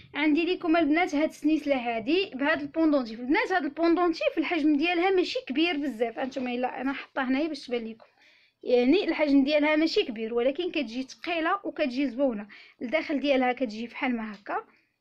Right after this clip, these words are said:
فيها هاد الحجيره هنايا، فيها حجيرات اللي بيان سيرتي هكا. وبالنسبه للصح، الصح والعمل البنات،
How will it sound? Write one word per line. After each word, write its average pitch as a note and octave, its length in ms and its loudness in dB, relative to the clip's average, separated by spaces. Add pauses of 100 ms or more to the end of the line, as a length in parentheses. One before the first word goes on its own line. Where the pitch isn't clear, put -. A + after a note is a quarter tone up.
(320)
فيها D4 300 0
هاد D4 120 -2
الحجيره C#4+ 400 0
هنايا، B3+ 460 0 (280)
فيها D4+ 140 -4
حجيرات C#4 300 0
اللي C4+ 120 -2
بيان C#4+ 200 -2
سيرتي C#4+ 480 -4
هكا. D#4+ 300 -4 (240)
وبالنسبه D4 600 2
للصح، - 540 -6
الصح - 360 -6
والعمل F#4+ 420 2
البنات، E4+ 460 0